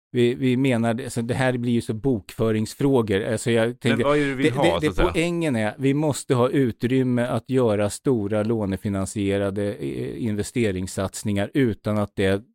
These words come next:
Speaker 1: minskar möjligheten att bygga upp välfärd och arbetsmarknadspolitik. Det är vad vi vill.
Speaker 2: Måste vänstern och svensk samhällsliv börja hata arbetslösheten?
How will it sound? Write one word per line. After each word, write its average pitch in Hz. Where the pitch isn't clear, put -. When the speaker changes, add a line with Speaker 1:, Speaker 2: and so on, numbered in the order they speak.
Speaker 1:
minskar 104
möjligheten 95
att 92
bygga 101
upp 90
välfärd 92
och 85
arbetsmarknadspolitik. 95
Det 123
är 95
vad 85
vi 85
vill. 98
Speaker 2:
Måste 123
vänstern 127
och 110
svensk 110
samhällsliv 98
börja 95
hata 101
arbetslösheten? 98